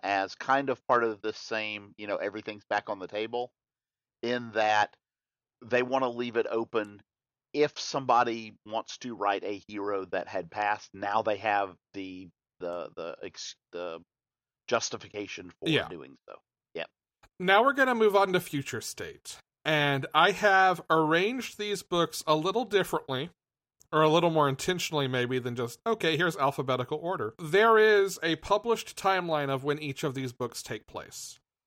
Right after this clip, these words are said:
Speaker 1: Yeah.
Speaker 2: Uh, so I have ordered these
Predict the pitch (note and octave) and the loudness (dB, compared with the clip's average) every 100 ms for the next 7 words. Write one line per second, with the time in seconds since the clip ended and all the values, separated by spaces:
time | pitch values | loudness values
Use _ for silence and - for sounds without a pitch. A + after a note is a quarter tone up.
0 | _ _ - - C3 B2 A#2 - - F3+ | _ _ -12 -4 2 2 0 -2 -4 2
1 | D#3 D3 C#3 - D3 F3 F#3+ G#3 G3+ B3+ | 4 4 0 2 4 4 2 2 4 4
2 | C#4 G#3+ C#3+ C3 B2 B2 | 4 -2 -4 -4 -4 -8